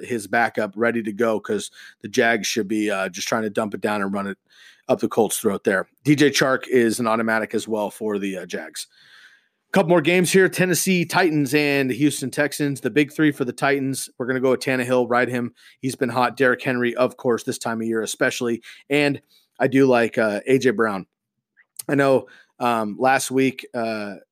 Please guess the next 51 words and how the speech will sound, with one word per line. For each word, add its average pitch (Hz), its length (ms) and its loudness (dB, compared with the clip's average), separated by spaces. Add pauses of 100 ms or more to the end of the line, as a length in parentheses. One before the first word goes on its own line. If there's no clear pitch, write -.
(100)
Taywan 131 320 2
Taylor, 131 280 2
or 113 280 2
Tajay 143 320 2
Sharp, 127 260 0
excuse 120 300 -2
me, 113 140 -6
had, 110 200 -4
uh, 104 140 -2
two - 160 -2
touchdowns, 131 600 -2 (300)
um, 110 160 -2
but 113 140 -2
just 151 160 0
sixty - 300 -2
yards. 113 260 0
I 120 60 0
expect - 360 -2
a 117 60 -2
lot 110 180 -2
of 104 80 -4
that 104 200 -4
to 104 100 -10
go 101 240 -8
to, 101 300 -8
uh, 87 160 -12 (760)
A 147 120 6
J 127 120 2
Brown 117 320 2
and 107 160 -2
Corey 117 240 2
Davis 107 440 0
now, 117 420 2
so 107 320 0
I 98 80 0
wouldn't 104 260 -2
be 104 140 -4
too - 140 -14
crazy 113 360 2
on 104 140 -2
that. 110 280 -2
So, 101 340 -2
uh, 101 80 -2
I'm 104 200 0
gonna 113 120 -2
go 104 100 0
with 104 100 -4
the - 60 -18
big 104 220 0
three, 127 220 2
Tannehill, 123 580 2